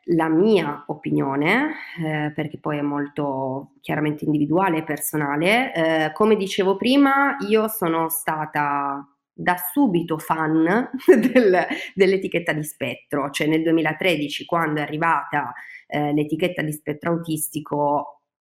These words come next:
ehm, a me è sembrato un salto significativo rispetto,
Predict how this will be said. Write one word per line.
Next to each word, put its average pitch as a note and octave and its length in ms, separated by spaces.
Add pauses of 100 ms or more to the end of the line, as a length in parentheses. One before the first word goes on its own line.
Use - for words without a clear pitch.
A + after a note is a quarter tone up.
(140)
ehm, D#3+ 600
a F3 100
me E3+ 180
è E3+ 40
sembrato D#3+ 840
un D#3+ 140
salto D#3+ 360
significativo D#3 840
rispetto, D3 960